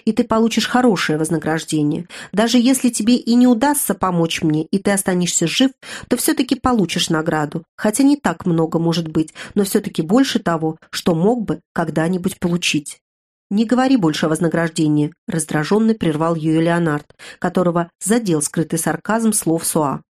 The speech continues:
«Вот лучше не можешь ли ты вылечить меня от лихорадки?» прибавил он, смеясь. «Я могу это сделать», спокойно отвечала она.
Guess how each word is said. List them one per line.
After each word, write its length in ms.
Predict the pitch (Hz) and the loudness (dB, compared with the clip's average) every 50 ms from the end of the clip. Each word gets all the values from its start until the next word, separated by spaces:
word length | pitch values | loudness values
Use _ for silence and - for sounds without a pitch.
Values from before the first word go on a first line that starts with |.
| _ _ _ _ _ _ - - - - - | _ _ _ _ _ _ -18 -18 -16 -8 -2
«Вот 160 | - 240 240 - | 0 0 2 2
лучше 360 | 294 294 - - 269 247 - - | 2 2 2 0 0 0 0 0
не 160 | 208 220 240 | 2 4 6
можешь 460 | 247 277 311 320 294 214 - - - - | 6 6 6 4 2 0 0 -2 -4 0
ли 180 | 190 208 220 - | 0 0 0 0
ты 220 | _ 294 302 294 - | _ 2 2 2 0
вылечить 440 | - 202 247 269 269 254 - 226 - | 0 2 4 4 4 4 0 -2 0
меня 220 | 240 233 233 240 240 | 0 2 2 2 2
от 80 | 233 | 0
лихорадки?» 640 | 233 226 - 247 240 202 147 139 - - - 135 - - _ | 0 0 0 0 0 0 -2 -2 -6 -8 -10 -10 -10 -8 _
прибавил 420 | - 175 165 170 160 156 160 156 | -4 -2 0 0 0 2 2 2
он, 80 | 160 160 | 0 0
смеясь. 540 | - - 180 165 156 151 147 147 - - _ _ _ _ _ _ | -2 -2 -2 -2 0 0 -2 -4 -6 -12 _ _ _ _ _ _
«Я 240 | 180 160 208 240 262 | -2 0 0 2 4
могу 340 | 247 262 254 233 214 190 156 | 2 2 2 2 2 2 2
это 180 | 147 - 160 | 2 0 -2
сделать», 520 | 156 - - - 151 151 151 165 170 - - _ | -4 -4 -4 -2 -2 -2 -2 -4 -6 -10 -16 _
спокойно 480 | - - - 165 - - 185 185 196 | -8 -6 -6 -4 -2 -2 -2 -2 -2
отвечала 540 | 190 185 - 170 - - 165 160 160 165 165 | -2 -2 -4 -4 -4 -2 -2 -2 0 0 -2
она. 260 | 165 160 156 156 170 | 0 -2 -2 -4 -6